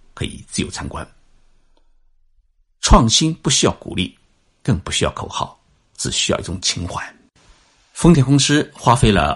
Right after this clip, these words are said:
二十多年的时间，研发出氢能源汽车。那么这辆车的诞生，也就意味着汽车作为交通工具的时代是即将结束。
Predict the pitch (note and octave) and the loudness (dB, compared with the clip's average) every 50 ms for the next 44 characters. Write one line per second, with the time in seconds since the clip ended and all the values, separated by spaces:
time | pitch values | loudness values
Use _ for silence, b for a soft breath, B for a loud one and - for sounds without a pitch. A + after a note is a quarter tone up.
0 | - - D3+ C#3+ A2+ G2+ G#2 B2+ C3 C3+ A2+ F2 D2+ C#2+ - - C#2+ C#2+ - - | 2 4 4 4 4 0 0 2 4 4 4 2 0 -2 -2 -2 -2 -2 0 0
1 | F#2+ G#2 A2 - _ _ _ _ _ _ _ _ _ _ _ _ _ _ F#2+ F#2+ | 0 0 0 -2 _ _ _ _ _ _ _ _ _ _ _ _ _ _ -2 0
2 | F#2 F#2+ F#2 - - F#2 E2+ - - - - - - - C3+ A2 F2 D#2+ D#2 - | 2 2 0 0 -2 -4 -4 -4 -6 -2 0 4 6 6 4 4 0 -2 -4 -4
3 | - D2+ - - D#2+ D#2+ - - _ _ _ b b b b b b b b _ | -6 -6 -6 -6 -6 -6 -6 -8 _ _ _ b b b b b b b b _
4 | B2 G#2 G2 - - F3+ C3 G2 F#2+ F#2+ - - D3 G#2 - - F#2+ E2 F#2 - | 2 2 2 4 4 4 4 4 4 2 0 0 0 0 0 -2 -2 -2 0 0
5 | C3 D3 - - - _ _ _ _ _ _ _ E2 D#2 - - G2+ D#2 - A#2 | 0 0 0 -4 -12 _ _ _ _ _ _ _ 0 0 2 0 -2 -2 0 -2
6 | G#2 E2 C#2 C#2 C2+ - - - b b b b b b b b b b - - | -2 -2 -2 -4 -6 -8 -10 -10 b b b b b b b b b b 2 4
7 | - - - D#3 A#2 G#2+ - - E3 E3 E3 - - F2+ D#2 D2 C2 - - - | 4 4 4 2 2 0 0 0 0 0 0 0 -2 -2 -2 -4 -6 -4 0 2
8 | D3+ B2+ C#3 C#3 - E3 D#3+ D#3 - F3 F3 E3+ - A2+ - - - - - - | 2 2 2 2 -2 -2 -2 0 2 0 2 0 0 -4 -4 -2 -2 -2 -2 0
9 | - G#2+ - - - _ _ - - - - - - _ _ - - - C#2+ - | -2 -2 -4 -4 -10 _ _ -8 -6 -6 -6 -6 -10 _ _ -2 -2 0 0 -2
10 | - E2+ G2 - - - G#2 - - | -4 -6 -6 -8 -8 -6 -6 -6 -6